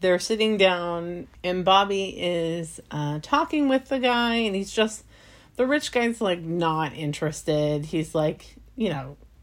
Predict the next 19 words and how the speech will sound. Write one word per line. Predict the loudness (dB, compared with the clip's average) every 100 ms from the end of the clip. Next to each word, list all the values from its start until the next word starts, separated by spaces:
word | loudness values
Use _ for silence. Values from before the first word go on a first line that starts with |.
| -16
"These, | -6 -4 -4 -6 -12 -6
these, | -2 -2 -4 -14 -18 -20 -20 -16
this | -4 -2 0
guy's | 0 2 2 0
here | 0 2 4 4 2
just | 0 -2 -2 -2
to | -4
ask | -4 -4
me | -6
for | -4 -2
money," | -2 -2 0 -2 -6 -16 -20 -10
but | 0
there's | 2 2 2
nothing | 0 2 2 0 -2 -2 2
that | 2 2 0 -12 -20 -20 -20 -20 -12
Bobby | -2 0 0 -2 -8 -8 -2
is | -2
saying | -4 -2 0 0 0 -2 -2 -4 -4
that | -2 -2 -2 -6 -8 -10